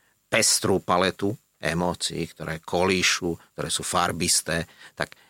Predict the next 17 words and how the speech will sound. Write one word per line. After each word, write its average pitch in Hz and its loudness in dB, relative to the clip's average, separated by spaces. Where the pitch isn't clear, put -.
tieto 107 2
deti 101 0
nemajú 123 6
odkiaľ 87 2
si - 0
vpečatiť - 0
takúto 90 -4
farbistosť 85 0
tých - -18
emócií. 85 -10
A 90 -10
stávajú 92 0
sa 85 0
emočne 98 2
zúženými, 95 4
e, 85 -2
rozlišujú 101 4